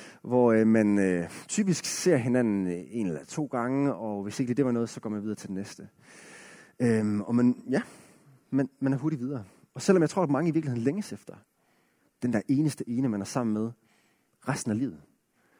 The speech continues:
så tror jeg, man har svært ved det, og virkelig commit sig til det. Og det er måske her, her kommer problemet nok, når det bliver svært,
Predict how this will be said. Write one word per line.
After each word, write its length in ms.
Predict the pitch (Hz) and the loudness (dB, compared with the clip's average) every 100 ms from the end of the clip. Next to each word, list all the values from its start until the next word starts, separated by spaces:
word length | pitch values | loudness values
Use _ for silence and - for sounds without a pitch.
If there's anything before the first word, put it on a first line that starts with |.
| _ | _
så 120 | - 135 | -18 -8
tror 120 | 202 | -4
jeg, 80 | 170 | -2
man 80 | |
har 80 | 101 | -2
svært 260 | - - 110 | -4 -8 -8
ved 100 | 147 | -10
det, 80 | 101 _ _ _ _ _ _ _ | -14 _ _ _ _ _ _ _
og 140 | 107 120 | -10 -6
virkelig 220 | 156 - | -6 -6
commit 240 | 123 139 | -4 -4
sig 120 | - | -6
til 120 | - 143 | -10 -10
det. 80 | - _ _ _ _ _ _ _ _ - - - - - - - _ _ _ _ _ _ | -12 _ _ _ _ _ _ _ _ -20 -20 -20 -20 -20 -20 -20 _ _ _ _ _ _
Og 100 | - | 4
det 40 | 196 | 6
er 20 | |
måske 180 | 190 196 | 8 6
her, 240 | 202 120 - - - _ _ _ _ _ | 6 4 -2 -16 -20 _ _ _ _ _
her 180 | - 190 | -4 0
kommer 200 | 175 143 | 2 0
problemet 340 | 131 156 123 | 0 2 2
nok, 320 | 95 107 - - _ _ _ _ _ _ _ _ | 0 -6 -12 -20 _ _ _ _ _ _ _ _
når 140 | 131 147 | -2 -2
det 100 | 101 | -2
bliver 120 | 95 | -8
svært, 380 | - 101 - | -8 -8 -10